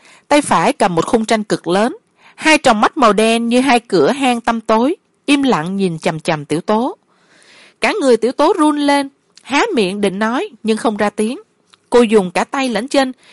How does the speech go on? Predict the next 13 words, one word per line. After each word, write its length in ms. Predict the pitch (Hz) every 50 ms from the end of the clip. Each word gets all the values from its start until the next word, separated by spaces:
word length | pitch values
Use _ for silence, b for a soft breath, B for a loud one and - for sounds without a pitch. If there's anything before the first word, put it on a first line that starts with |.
| b b -
dốc 220 | 170 226 - -
hết 240 | - - 339 - -
sức 200 | - 330 - -
lực, 220 | 220 180 156 - _ _ b b b b b b _
thét 300 | - 214 269 466 - -
lên 280 | 254 240 240 240 226 220
trong 160 | - 220 202
khi 140 | - - 196
bỏ 160 | 165 147 208
chạy. 340 | - - 170 147 147 160 - _ _ _ _ _ _ _ _ _ _ - - _ _ _
Cộp, 220 | - 190 170 160 - _ _ _ _ _ _ _ _ _ _ _ _ _
cộp, 200 | - 175 165 151 - _ _ _ _ _ _ _ _ _ _ _ _ _ -
cộp. 200 | 175 165 156